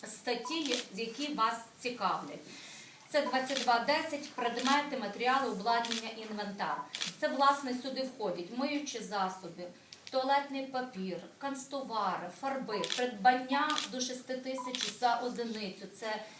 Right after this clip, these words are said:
придбання і певних меблів, стільців і так далі.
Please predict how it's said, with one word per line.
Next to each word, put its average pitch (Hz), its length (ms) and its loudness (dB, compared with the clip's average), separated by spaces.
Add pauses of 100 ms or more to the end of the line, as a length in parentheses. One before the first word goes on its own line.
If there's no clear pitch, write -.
(180)
придбання 220 540 -4 (140)
і - 20 -10
певних 226 380 -4 (220)
меблів, 220 460 -2
стільців - 680 -2 (340)
і 233 80 -4
так 226 300 -2
далі. 165 440 -2